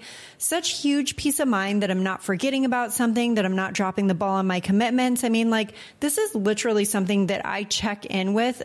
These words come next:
multiple times a day, every single day. It's such a habit for me. I can't,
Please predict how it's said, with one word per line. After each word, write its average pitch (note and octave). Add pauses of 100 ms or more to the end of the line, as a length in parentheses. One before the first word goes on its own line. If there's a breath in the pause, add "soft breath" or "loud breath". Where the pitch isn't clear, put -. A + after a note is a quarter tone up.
multiple B3+
times A3
a G#3+
day, F#3
every F#3+
single F3+
day. F3+
It's -
such A#3
a A#3+
habit F#3
for F#3+
me. E3+
I F3
can't, G#3